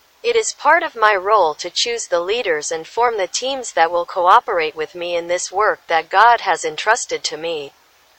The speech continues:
And then I will honestly answer you no." If God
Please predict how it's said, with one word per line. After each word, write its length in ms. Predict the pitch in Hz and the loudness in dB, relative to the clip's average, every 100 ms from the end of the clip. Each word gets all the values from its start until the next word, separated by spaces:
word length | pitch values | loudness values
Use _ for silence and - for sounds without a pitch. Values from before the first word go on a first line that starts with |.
| _ _ _ - | _ _ _ -8
And 200 | 214 208 | -6 0
then 200 | 247 302 | 2 2
I 100 | 240 | 2
will 220 | 202 175 | 2 2
honestly 560 | 196 269 262 - 175 175 | 4 2 0 -6 -4 -2
answer 360 | 196 - 165 | -2 -4 -6
you 220 | 160 156 | -6 -8
no." 420 | 156 180 175 139 143 _ _ _ _ _ _ - | -2 0 0 -2 -8 _ _ _ _ _ _ -8
If 220 | 214 - | -8 -4
God 320 | 240 277 330 | 2 4 4